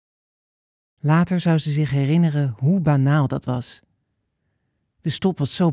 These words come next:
plotseling dat ze keihard naar voren vloog en bijna met haar hoofd de stoel voor haar raakte. Er was duidelijk iets aan de hand. De buschauffeur had geen enkele reden om te stoppen. Ze waren nog maar net weg van het station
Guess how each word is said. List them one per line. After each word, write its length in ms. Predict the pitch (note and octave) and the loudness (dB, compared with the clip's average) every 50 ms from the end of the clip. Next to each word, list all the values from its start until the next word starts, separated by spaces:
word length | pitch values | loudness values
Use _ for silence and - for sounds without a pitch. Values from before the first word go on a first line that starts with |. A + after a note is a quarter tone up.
| - _ | 0 _
plotseling 580 | - G3+ G3+ - - - D3 C#3+ C3+ C#3+ D#3 - _ _ _ | -4 -4 -4 -4 -4 -4 0 0 0 0 -2 -4 _ _ _
dat 140 | - F3+ - | -8 -6 -2
ze 120 | - D#3+ - _ - | -2 -2 -2 _ -2
keihard 400 | - G#3 G#3+ A3+ G#3+ G3+ F#3+ F#3 | 2 2 4 4 4 2 2 2
naar 140 | D#3 C#3 | 0 0
voren 320 | - - G3+ G#3+ G3+ F#3 E3 | 2 2 2 2 2 2 0
vloog 380 | - F3+ E3 D#3 D#3+ D#3 - - _ _ _ _ | 2 2 4 4 4 2 -2 -10 _ _ _ _
en 180 | - F#3+ F3 E3 | 0 4 4 6
bijna 300 | D#3 F3 G3 G#3 G#3+ G3 | 6 6 6 6 6 6
met 160 | F3+ E3+ - | 4 4 2
haar 140 | E3 D3+ C#3+ | 2 2 2
hoofd 240 | C#3+ F3 F#3+ - - | 4 2 0 0 -4
de 60 | E3 | -8
stoel 240 | - - G3+ F3+ D#3 | -4 -2 0 0 0
voor 320 | C3 - - G#3+ G#3 E3 | -2 -2 -2 0 0 2
haar 180 | C#3+ C3+ C3 B2+ | 0 0 -2 -2
raakte. 440 | C3 C3 C3 B2+ - - C#3 B2+ - _ _ _ _ _ _ _ _ _ _ _ _ _ _ _ _ _ _ _ _ _ _ _ _ _ | -2 -4 -4 -6 -8 -10 -10 -10 -10 _ _ _ _ _ _ _ _ _ _ _ _ _ _ _ _ _ _ _ _ _ _ _ _ _
Er 100 | - F#3+ | -2 0
was 140 | F3 D#3 C3 | 0 0 2
duidelijk 340 | - F#3 G#3 A3 G3 G3 - | 2 2 4 4 2 0 -4
iets 120 | F3+ - | -2 0
aan 140 | F3+ E3+ D#3+ | 2 2 4
de 60 | D3 | 4
hand. 360 | C3+ C3+ B2+ B2 A#2 - - _ _ _ _ _ _ _ _ _ _ _ _ _ _ _ | 2 2 0 -2 -4 -6 -12 _ _ _ _ _ _ _ _ _ _ _ _ _ _ _
De 160 | - F3 E3 C#3+ | -4 0 0 4
buschauffeur 580 | B2 D#3 C#3 - - C3+ - - C#3 C3 B2+ | 4 4 2 4 0 -6 -4 -2 -2 0 0
had 160 | B2+ D3 - | 0 -2 -2
geen 200 | - - C#3 C3 - _ | -2 -2 -2 -2 -2 _
enkele 340 | - F3+ F#3 E3 - C#3 C#3+ | 0 0 0 2 2 0 0
reden 320 | C3+ D#3+ F3 F#3 E3 D#3 | 2 2 2 2 2 0
om 100 | - C3+ | 0 -2
te 100 | B2 C#3 | -2 -2
stoppen. 440 | B2 - - C#3 A#2+ - C3+ B2+ - _ _ _ _ _ _ _ _ _ _ _ _ _ _ _ _ | -6 -4 -4 -4 -4 -4 -6 -8 -8 _ _ _ _ _ _ _ _ _ _ _ _ _ _ _ _
Ze 160 | - - F3+ | -2 2 4
waren 220 | F#3 F#3 F3 F3+ | 4 4 4 4
nog 140 | F3 E3 C#3 | 2 2 4
maar 140 | D#3 C#3 C#3 | 2 2 4
net 200 | D3 F#3 G3+ - | 4 4 2 4
weg 180 | F3+ E3+ D#3 | 2 0 0
van 120 | - - D3 | 0 0 0
het 140 | C#3 - - | 0 -2 -2
station 560 | - D3 C3+ - - D#3+ D#3+ F3 G3+ G3 | -2 -2 -2 -2 0 -2 0 0 -2 -4